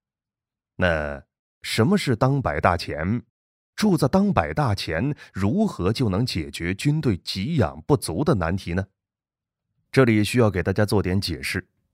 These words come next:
普及一点货币金融知识。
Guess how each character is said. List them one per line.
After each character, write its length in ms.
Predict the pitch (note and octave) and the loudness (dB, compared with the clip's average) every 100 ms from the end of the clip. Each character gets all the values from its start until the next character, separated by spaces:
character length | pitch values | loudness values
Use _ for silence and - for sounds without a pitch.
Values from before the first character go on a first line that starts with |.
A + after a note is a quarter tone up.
| _ _ _ | _ _ _
普 220 | - G#2+ | 0 2
及 140 | G2+ B2 | 4 2
一 80 | B2+ | 0
点 360 | E2+ C2+ C#2+ | -2 -6 -10
货 220 | - D3+ | 0 2
币 180 | F#2+ F#2 | 2 0
金 140 | E2+ B2+ | 0 0
融 180 | E2+ | 0
知 200 | F#2+ C#3+ | 0 -2
识。 220 | C#3 - | -2 -6